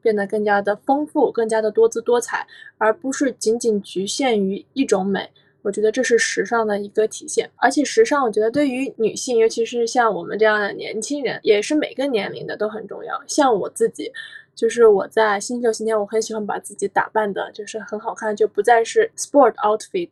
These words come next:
而是就是那种 normal casual outfit，然后去外面拍美美的照片，其实这也是会让我放松的一个方式。我觉得时尚就是让大家对于美有一种更好的憧憬，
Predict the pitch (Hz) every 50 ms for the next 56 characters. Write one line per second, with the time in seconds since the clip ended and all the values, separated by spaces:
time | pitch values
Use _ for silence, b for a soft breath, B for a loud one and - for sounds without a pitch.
0 | _ - - 208 202 - 233 226 226 220 - - 220 220 208 185 - 208 226 226
1 | 247 269 262 254 254 254 262 B B B - - 254 262 233 226 240 208 - -
2 | 214 220 - - - 196 175 - - 214 208 208 202 - 226 226 220 214 208 196
3 | 202 - - 220 214 214 - 220 220 220 208 196 208 214 226 220 214 - 233 226
4 | 226 - - 240 247 - 294 294 240 - 202 - - - 233 226 - - _ -
5 | 247 233 247 269 277 247 190 - 196 - - 214 208 202 - 208 202 190 190 202
6 | 202 208 202 - 208 196 202 208 190 - 226 - - - 220 220 226 262 269 320
7 | 320 311 277 - - - - - - - - 233 302 294 285 262 262 - 277 277
8 | 254 240 233 - 277 254 226 220 240 233 240 233 - 262 247 226 214 214 214 214
9 | 185 - 233 226 214 196 - - _ _ _ - - - - 220 220 - 185 180
10 | - - 262 262 247 - 208 - - - - - - 226 220 214 196 170 147